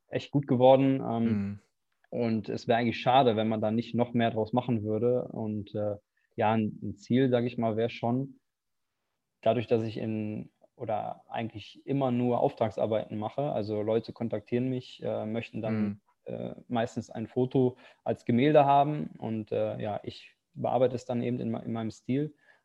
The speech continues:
Speaker 1: äh, waren's halt immer Sachen, wo mir so ein bisschen der Freiraum dann doch genommen wurde, also wo ich dann eingeschränkt war im Motiv. Äh,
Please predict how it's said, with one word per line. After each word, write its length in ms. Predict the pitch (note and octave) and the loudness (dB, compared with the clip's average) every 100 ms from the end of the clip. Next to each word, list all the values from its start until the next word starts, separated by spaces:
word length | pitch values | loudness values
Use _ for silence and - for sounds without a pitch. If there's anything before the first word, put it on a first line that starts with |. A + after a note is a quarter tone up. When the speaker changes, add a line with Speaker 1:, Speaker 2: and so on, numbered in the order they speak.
| _ | _
Speaker 1:
äh, 40 | |
waren's 640 | A2 G#2+ G#2+ A2+ A2+ A#2+ B2 | -6 -4 -4 -2 0 0 2
halt 120 | A#2+ | 0
immer 200 | C3 A#2 | 2 2
Sachen, 340 | A#2+ B2+ B2 | 2 2 0
wo 140 | A2 A#2+ | 2 4
mir 160 | B2 | 4
so 120 | A2+ A2 | 2 0
ein 60 | |
bisschen 260 | B2 - A#2+ | -2 0 2
der 120 | A2 | 2
Freiraum 480 | - A#2 C3 B2+ A#2+ | 4 6 8 6 4
dann 100 | A2 | 0
doch 160 | G2 | 0
genommen 360 | - A2+ A2 G#2+ | 0 2 2 2
wurde, 360 | G#2 G#2 G2 G2+ | 0 0 -2 -2
also 260 | G#2 G#2+ | -4 -2
wo 100 | G#2+ | -4
ich 60 | G#2+ | -2
dann 200 | A2+ G#2+ | -4 -4
eingeschränkt 600 | - B2+ - - B2 A2 | -2 -2 -2 0 0 4
war 200 | A2+ A#2 | 4 4
im 140 | A2+ | 2
Motiv. 480 | A2 G#2 - E3 - _ - - _ _ _ | -4 -2 2 2 2 _ -20 -20 _ _ _
Äh, 720 | A#2+ A#2 A#2 A#2 A#2 A#2 A#2+ | 0 4 4 4 4 2 0